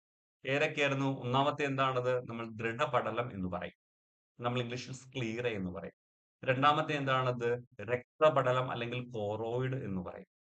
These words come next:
മൂന്നാമത്തെയാണ് ദൃഷ്ടിപടലം അല്ലെങ്കിൽ റെറ്റിന എന്ന് പറയും. ഏറ്റവും പുറമേ കാണപ്പെടുന്ന പാളിയാണെന്ത്?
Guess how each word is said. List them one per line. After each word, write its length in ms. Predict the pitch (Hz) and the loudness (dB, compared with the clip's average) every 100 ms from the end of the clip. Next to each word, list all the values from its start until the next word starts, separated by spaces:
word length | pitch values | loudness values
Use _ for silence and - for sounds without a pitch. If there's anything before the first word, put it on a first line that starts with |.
| _ | _
മൂന്നാമത്തെയാണ് 800 | 120 123 135 139 139 127 120 110 | -2 2 2 2 0 0 0 -2
ദൃഷ്ടിപടലം 720 | 107 110 - 147 127 117 113 - | -4 -6 -6 -2 -2 0 -4 -6
അല്ലെങ്കിൽ 340 | 110 104 101 | -6 -4 -6
റെറ്റിന 400 | 92 92 - 101 | -6 -8 -6 -6
എന്ന് 180 | 92 87 | -4 -6
പറയും. 240 | 90 90 - | -10 -14 -14
ഏറ്റവും 320 | 110 107 131 | -14 -4 -4
പുറമേ 360 | 127 113 117 139 | -2 -2 0 -2
കാണപ്പെടുന്ന 440 | 139 135 127 127 | -2 -2 -4 -4
പാളിയാണെന്ത്? 680 | 131 123 123 120 123 123 | 0 0 0 -2 -2 -2